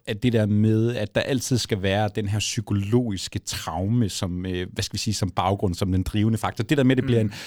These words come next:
Speaker 1: en, en metafor, en allegori, fordi det handlede jo bare om hendes psykiske tilstand.
Speaker 2: Mm.
Speaker 1: Det lyder først og fremmest ret meget til, det, det Smile gør sig i her.
Speaker 2: <clears throat>
Speaker 1: Øh, er det det, den er, eller er der mere til den, sådan i ren, øh, gyserregi?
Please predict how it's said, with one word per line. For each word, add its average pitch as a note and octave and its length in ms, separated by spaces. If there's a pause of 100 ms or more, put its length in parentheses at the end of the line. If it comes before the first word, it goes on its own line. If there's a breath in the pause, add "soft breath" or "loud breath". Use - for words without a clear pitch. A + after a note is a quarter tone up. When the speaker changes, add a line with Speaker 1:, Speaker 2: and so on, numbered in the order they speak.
(140)
Speaker 1:
en, A2+ 120
en A2+ 100
metafor, A#2+ 800
en G#2 200
allegori, A2 720
fordi A2 320
det G2 100
handlede A#2 280
jo G2+ 60
bare F#2+ 160
om G2 100
hendes F#2+ 240
psykiske G2 540
tilstand. F#2 600
Speaker 2:
Mm. - 40 (480 loud breath)
Speaker 1:
Det G#3+ 100
lyder F#3 180
først E3+ 240
og D#3+ 60
fremmest D3 300
ret C#3+ 80
meget B2+ 220
til, B2+ 160
det, A#2+ 120
det C3 100
Smile A#2+ 420
gør A2+ 160
sig A#2 200
i A#2+ 120
her. G#2 340
Speaker 2:
<clears throat> - 60
Speaker 1:
Øh, F#2+ 340 (560)
er D#3+ 100
det D#3 160
det, G3+ 160
den E3+ 100
er, F#3 360
eller C3+ 200
er A#2 80
der A#2 60
mere B2+ 400
til C3+ 300
den, G#2+ 200
sådan A#2 220
i G#2+ 100
ren, G#2 360
øh, F#2 120
gyserregi? - 600